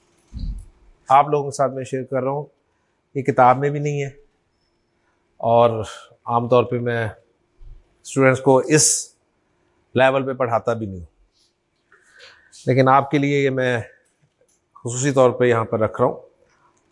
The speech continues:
اور پھر اس کے بعد انشاءاللہ تعالی ہماری ترتیب جو ہے وہ کتاب کی ترتیب کے مطابق ہو جائے گی۔ اس آیت کا ترجمہ کیا ہے وہ آپ کے سامنے اسی وقت آئے گا جب ہم یہ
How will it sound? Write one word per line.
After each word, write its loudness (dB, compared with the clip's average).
اور -2
پھر 2
اس 2
کے 2
بعد 6
انشاءاللہ -4
تعالی 0
ہماری 0
ترتیب -2
جو 2
ہے 4
وہ 0
کتاب 0
کی -4
ترتیب -6
کے -2
مطابق -4
ہو -4
جائے -10
گی۔ -20
اس 2
آیت 6
کا 6
ترجمہ 0
کیا 4
ہے 0
وہ 2
آپ 4
کے -6
سامنے -2
اسی -2
وقت 0
آئے 6
گا 6
جب 2
ہم -4
یہ 0